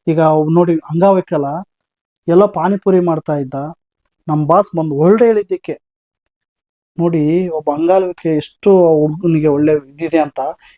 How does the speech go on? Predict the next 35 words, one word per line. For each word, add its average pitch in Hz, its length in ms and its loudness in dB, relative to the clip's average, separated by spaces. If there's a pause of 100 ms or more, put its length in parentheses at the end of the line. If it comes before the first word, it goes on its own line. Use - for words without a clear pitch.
ಈ 165 60 0
ಕಾಲದಲ್ಲಿ 185 360 2
ನೆಟ್ಗಿರೋರು 202 520 2
ಭಿಕ್ಷೆ 175 300 -4
ಬೇಡ 175 160 0
ತಿಂತಾರೆ, 165 600 -4 (340)
ಎಷ್ಟು 185 320 0
ಇದೆ 220 240 2
ನೋಡಿ 196 200 -6
ಆ 170 80 -6
ಯಪ್ಪನಿಗೆ 165 440 -6
ಅಂತೇಳಿ 160 280 -6
ಒಂದೇ 247 440 0
ಒಂದು 226 240 2
ಚಿಕ್ಕದಾಗಿ 226 600 0
ಓಲ್ಡ್ 185 260 2
ಹೇಳಿದ್ದಕ್ಕೆ 160 880 -4 (640)
ಅಲ್ಲಿ 156 320 -2
ಇವತ್ತು 156 300 -2
ಮುಗ್ಗೆ 151 380 0
ಬಂದು 185 480 -2
ಇವತ್ತು 156 340 -6
ಎಷ್ಟೋ 190 380 0
ಜನ 190 180 -2
ಬಂದು 170 280 -4
ನಿಂತ್ಕೊಂಡು 156 400 -8
ಊಟ 147 160 -6
ಮಾಡ್ತಾರೆ. 139 560 -8 (1120)
ಆ 147 60 0
ಯಪ್ಪನ್ 156 280 0
ಹೊಟ್ಟೆ 151 260 0
ತುಂಬ್ತು, 147 460 -8 (440)
ಆ - 60 -8
ಯಪ್ಪನ್ 160 260 -2
ಚೆನ್ನಾಗಾದ. 143 500 -2